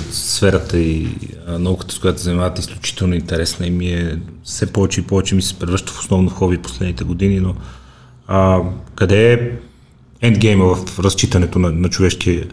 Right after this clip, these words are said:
геном, крайната игра, къде е, когато ще знаем абсолютно всичко и когато ще разполагаме с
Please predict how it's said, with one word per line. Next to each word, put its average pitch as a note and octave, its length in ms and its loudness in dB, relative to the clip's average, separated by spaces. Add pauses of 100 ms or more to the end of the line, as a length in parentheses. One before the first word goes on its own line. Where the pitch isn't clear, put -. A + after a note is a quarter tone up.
(440)
геном, F2+ 320 4
крайната F#2+ 460 0
игра, F2+ 200 2
къде F#2+ 240 6
е, F#2 100 2
когато G2 480 0
ще - 180 2
знаем F#2+ 300 4
абсолютно G2 440 2
всичко - 420 0
и G2 60 2
когато G2 360 2
ще - 280 0
разполагаме F#2+ 640 4
с F#2+ 380 -2